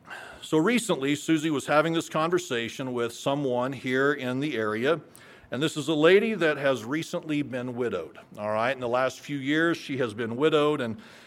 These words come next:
so Susie and this woman were having this conversation, and somehow in the midst of this conversation, this lady's weight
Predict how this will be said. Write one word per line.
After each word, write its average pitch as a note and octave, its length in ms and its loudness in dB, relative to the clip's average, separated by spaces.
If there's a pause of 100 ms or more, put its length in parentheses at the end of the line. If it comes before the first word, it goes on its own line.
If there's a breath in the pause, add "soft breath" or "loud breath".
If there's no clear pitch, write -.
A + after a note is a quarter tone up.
(120 loud breath)
so - 180 -2
Susie A3 500 0
and E3+ 120 4
this E3 220 0
woman D#3+ 340 2
were C3 140 2
having C#3+ 340 2
this C#3+ 160 -2
conversation, E3+ 960 0 (380 loud breath)
and C#3 300 0
somehow F#3 800 6
in D3+ 140 2
the C3+ 80 0
midst D#3+ 360 2
of E3+ 80 0
this D3+ 220 -2
conversation, C3 1000 -4 (400)
this F3 560 -2
lady's D3+ 720 -2
weight B2 720 -4